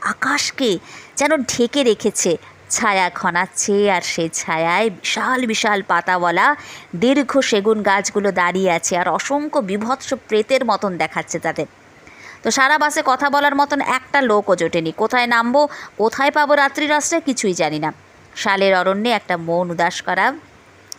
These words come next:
সৌন্দর্য আছে। সেগুনের অরণ্য আতঙ্ক জাগানো বিভৎস, আর সেই ভয়ালতার মধ্যে চলেছি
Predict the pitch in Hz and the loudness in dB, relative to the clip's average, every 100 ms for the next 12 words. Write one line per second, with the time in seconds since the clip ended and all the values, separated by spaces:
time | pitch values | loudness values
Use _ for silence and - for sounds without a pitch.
0 | - - 180 170 180 185 208 170 - - | -12 -4 -4 -2 -2 0 -2 -2 -4 -8
1 | - - - - - - - 269 262 311 | -16 -20 -20 -20 -20 -20 -2 2 4 4
2 | 330 311 311 320 247 262 - 208 - 240 | 4 4 4 2 2 0 0 -2 0 -2
3 | 220 226 202 190 190 190 170 160 156 151 | 0 0 0 0 0 -2 -4 -6 -8 -8
4 | - 165 202 196 175 - 175 175 170 175 | -10 -12 -10 -8 -6 -2 -2 -2 -4 0
5 | 175 185 196 190 175 175 175 - 180 190 | 2 2 2 0 -2 0 -2 -2 -2 0
6 | 185 196 - | 0 0 0